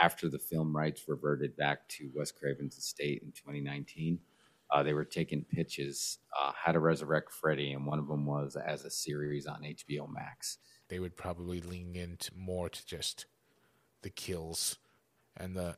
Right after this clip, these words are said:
Speaker 2: the extended dream sequences and the history and the lore, you know.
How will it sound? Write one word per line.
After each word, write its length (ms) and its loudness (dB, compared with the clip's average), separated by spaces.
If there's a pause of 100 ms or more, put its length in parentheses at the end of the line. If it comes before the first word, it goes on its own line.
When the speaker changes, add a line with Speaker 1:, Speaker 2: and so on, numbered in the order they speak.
Speaker 2:
the 140 -2
extended 560 0
dream 280 -2
sequences 760 -2 (1500)
and 180 -2
the 60 -2
history 540 -2
and 160 -2
the 120 -6
lore, 440 -4 (1040)
you 120 -10
know. 220 -10